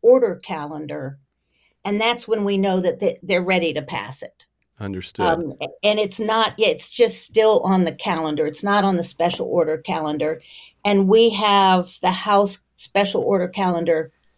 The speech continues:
Speaker 1: uh, for tomorrow, and it's not on that calendar either. So it will be sometime next week.
Speaker 2: But it is expected to go before the House. This, this won't just end there, right?
Speaker 1: No, I'm afraid not.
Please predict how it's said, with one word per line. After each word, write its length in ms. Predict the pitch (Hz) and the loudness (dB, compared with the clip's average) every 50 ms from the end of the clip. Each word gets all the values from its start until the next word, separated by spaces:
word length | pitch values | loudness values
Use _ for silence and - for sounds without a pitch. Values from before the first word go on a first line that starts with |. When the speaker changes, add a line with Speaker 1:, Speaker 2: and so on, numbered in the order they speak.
| _ _ _ _ _ - | _ _ _ _ _ 0
Speaker 1:
uh, 260 | 185 170 165 156 - | 2 2 2 0 0
for 180 | - - 202 | -2 -4 -4
tomorrow, 800 | 185 185 - 185 185 185 190 196 214 214 190 160 151 160 165 165 - | -4 -2 0 2 4 6 6 6 6 6 6 4 6 6 4 4 4
and 120 | - 190 180 | 2 -2 0
it's 220 | 165 185 - - | -2 -2 -2 -2
not 260 | 196 190 185 190 185 | 0 2 2 2 0
on 260 | 185 185 190 170 156 | 0 0 0 0 -2
that 400 | 143 147 175 180 180 175 - - _ - | -2 -2 0 2 2 0 -2 -6 _ -8
calendar 560 | - 180 170 160 156 160 143 147 147 - - - | -4 -2 -2 -2 -2 -4 -4 -6 -8 -8 -4 -2
either. 420 | 151 143 135 143 123 - - - | -2 -2 -2 -2 -6 -6 -10 -12
So 360 | - - - - 190 175 165 165 | -10 -8 -2 2 2 2 4 4
it 200 | - 202 - - | 4 4 4 4
will 120 | 180 185 190 | 4 4 4
be 160 | 185 180 170 | 4 2 0
sometime 600 | 156 - - 156 165 160 147 - 160 151 151 151 | 0 -2 -4 -4 -4 -4 -4 -4 -4 -2 -2 -2
next 320 | 147 117 - - - - | -2 -4 -4 -8 -12 -10
week. 240 | - - 110 - - _ - | -8 -8 -8 -8 -10 _ -8
Speaker 2:
But 220 | - 113 117 113 117 | -2 0 0 2 2
it 100 | 113 123 | 4 4
is 160 | 131 123 113 | 2 2 2
expected 560 | 104 - - - 123 117 107 - 110 95 87 | -2 -4 -2 0 2 2 2 0 -4 -6 -4
to 140 | - 104 98 | -2 -2 -2
go 180 | 92 104 98 95 | 0 2 0 0
before 320 | 92 92 - - 101 95 | 0 -2 -4 -2 -2 -2
the 120 | 85 85 90 | -2 -2 -2
House. 300 | 101 92 82 82 - - | -2 -2 -2 -2 -4 -4
This, 220 | 101 95 90 - | -4 -4 -4 -4
this 220 | - 98 95 92 | -6 -6 -6 -6
won't 300 | - 98 104 98 - 53 | -4 -4 -2 -2 -4 -6
just 280 | 90 90 87 - - - - | -8 -8 -8 -8 -10 -12 -8
end 300 | - 98 95 90 87 78 | -6 -4 -4 -4 -4 -6
there, 340 | 76 78 87 85 80 69 64 | -6 -4 -4 -4 -4 -4 -6
right? 340 | 62 65 73 76 76 - - - 160 - _ _ _ _ - | -6 -6 -6 -6 -8 -10 -12 -16 -20 -20 _ _ _ _ -6
Speaker 1:
No, 600 | 180 190 196 196 190 185 156 143 135 120 101 - | -4 -2 0 0 0 0 0 0 0 -2 -4 -4
I'm 240 | - 165 165 175 185 | -6 -4 -4 -2 -4
afraid 500 | 170 170 - 185 175 170 170 165 151 143 | -4 -4 -4 -2 2 4 4 2 2 0
not. 560 | 170 170 147 139 120 95 - _ - - - | -6 -6 -4 -4 -6 -8 -10 _ -20 -20 -20